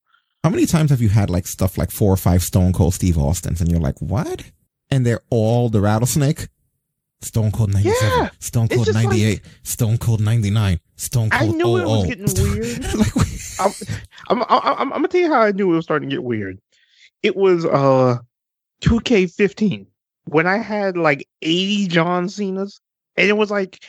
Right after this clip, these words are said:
Speaker 2: it, it, it, I knew it was bad when they were just like, it was like, okay, one from, like, November two thousand six, December two thousand six, and I'm like, "Wait a minute, what?"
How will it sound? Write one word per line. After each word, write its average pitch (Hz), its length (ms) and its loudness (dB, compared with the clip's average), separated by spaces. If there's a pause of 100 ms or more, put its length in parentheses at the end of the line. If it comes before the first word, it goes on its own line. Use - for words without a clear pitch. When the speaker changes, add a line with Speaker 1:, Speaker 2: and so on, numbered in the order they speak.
Speaker 2:
it, 190 80 -2
it, 175 240 0
it, 196 280 -2
I 175 180 0
knew 240 200 -2
it - 60 0
was 165 100 -4
bad 165 220 0
when 160 160 2
they 156 60 4
were 156 100 4
just 147 200 0
like, 135 160 4
it 113 60 0
was 135 140 2
like, 117 100 2
okay, 117 240 0
one 113 240 -2
from, 113 220 -4
like, 104 200 0 (280)
November 101 720 2 (380)
two 147 140 2
thousand 113 360 2
six, - 480 -2 (460)
December 120 760 2 (200)
two 151 160 -8
thousand 127 340 2
six, 160 180 -2
and 160 80 -2
I'm 156 120 -2
like, 160 140 0
"Wait 190 180 0
a - 20 -4
minute, 135 240 -4
what?" 180 260 0